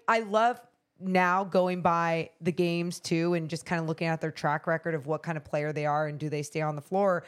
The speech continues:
And I think with someone like Jeremy Grant being around other healthy players like the Sacramento Kings have shown in this last year and what they've been working on and good players, he would fit in perfect.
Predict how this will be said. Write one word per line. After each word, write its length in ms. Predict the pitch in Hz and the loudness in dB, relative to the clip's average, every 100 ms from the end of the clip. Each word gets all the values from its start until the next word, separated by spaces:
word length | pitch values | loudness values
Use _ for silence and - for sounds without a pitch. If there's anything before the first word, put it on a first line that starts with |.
| - - | -16 -8
And 80 | 190 | -2
I 60 | 190 | -2
think 220 | 220 208 | -2 -2
with 100 | 202 | -2
someone 220 | 196 196 | 0 2
like 140 | 180 | 0
Jeremy 280 | 151 185 175 | 0 0 0
Grant 500 | 156 180 185 - 151 | 0 0 0 -2 -8
being 380 | 196 208 226 208 | -4 -2 -2 0
around 840 | 180 151 165 196 208 190 170 165 143 - - _ _ | 0 0 2 4 2 2 -2 -4 -8 -14 -20 _ _
other 280 | 226 226 220 | 2 4 2
healthy 360 | 180 202 208 185 | 2 0 0 -4
players 640 | - 196 208 196 185 - - | 0 2 2 2 -2 -6 -18
like 300 | - 190 185 | -2 0 0
the 80 | 180 | -2
Sacramento 480 | 156 185 175 170 170 | 0 0 0 -6 -8
Kings 280 | - 196 170 | -4 -6 -4
have 120 | 143 | -6
shown 280 | - 170 165 | -2 -2 -2
in 120 | 160 | -4
this 180 | 160 - | -6 -2
last 320 | 156 160 - | -2 -2 -2
year 220 | 233 214 | 0 0
and 160 | 170 160 | -4 -2
what 240 | 165 160 | -2 0
they've 200 | 170 165 | -2 0
been 160 | 175 156 | -2 -2
working 360 | 180 240 202 | 0 0 0
on 240 | 170 165 165 - - | 0 0 -2 -8 -6
and 280 | - 208 160 | 0 2 0
good 240 | - 320 - | 0 0 0
players, 540 | - 175 170 160 165 - _ _ _ _ _ _ _ _ _ _ - - | -2 0 0 -2 -6 -12 _ _ _ _ _ _ _ _ _ _ -20 -12
he 240 | 190 202 233 | -8 -2 -2
would 120 | 233 | 0
fit 160 | 240 | 0
in 140 | 220 196 | -2 -4
perfect. 640 | - 480 - - - - | -6 -10 -8 -10 -10 -20